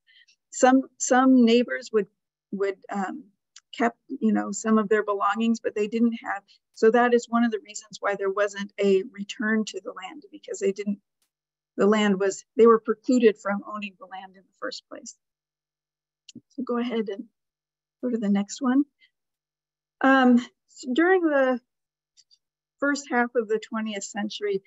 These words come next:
there were, uh, a number of ways that, um, the local governments, um, it, you know, throughout the United States, um, would limit the, who could live in certain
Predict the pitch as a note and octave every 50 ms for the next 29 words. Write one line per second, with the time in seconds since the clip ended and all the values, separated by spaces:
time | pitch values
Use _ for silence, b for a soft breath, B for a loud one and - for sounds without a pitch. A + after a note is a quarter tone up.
0 | b b _ _ - - A3+ A#3 A#3 A#3 A3+ A3 - - - A3+ A3 A3 G#3 G#3
1 | - - A3+ A3+ B3 C#4 C#4+ C#4+ D4 C#4 B3+ A#3 A3 G3+ _ _ - - A3 G#3+
2 | G#3+ A3 A3 A3 - - _ - G#3 G3+ G3 - _ - _ _ _ _ _ _
3 | _ _ - - G#3 G3+ G3 G3 F#3+ F#3+ G3+ G#3 - _ - G#3+ G#3 G#3+ G#3 G#3
4 | - A#3 B3+ C4 B3+ - - - A3 G#3+ G#3+ A3 A3+ A3 G#3+ G#3 G#3 G#3 - -
5 | - _ _ _ _ - - A3 G3+ G3 G3 F#3+ F#3+ F#3+ _ _ _ _ _ _
6 | _ _ _ _ _ _ _ _ _ _ _ - - - - _ _ - A3+ G3
7 | F#3 - - A#3+ _ _ _ _ - - A#3+ A#3+ A#3+ A#3+ A3+ - G#3 G#3 G3+ G3+
8 | G#3 - - - - - G3+ G#3 A3 A3 - - _ _ _ _ _ _ - -
9 | A3 G#3+ G3+ G3+ G3 G3 G3 - _ _ _ _ - - G#3 G3+ F#3+ A3+ A#3+ A#3
10 | A3 A3 - G#3 A3 A3+ B3 B3+ B3+ C4 B3 - - - - _ _ _ - G3
11 | - G#3+ G#3 G3+ G3+ G3+ G3 G3 - _ - - C4 C4 A#3+ - C#4+ A3 G3 -
12 | A#3 A#3 G#3 A3+ A3 G#3+ G3+ - - - G3+ - - - F#3+ F#3+ F#3 F#3+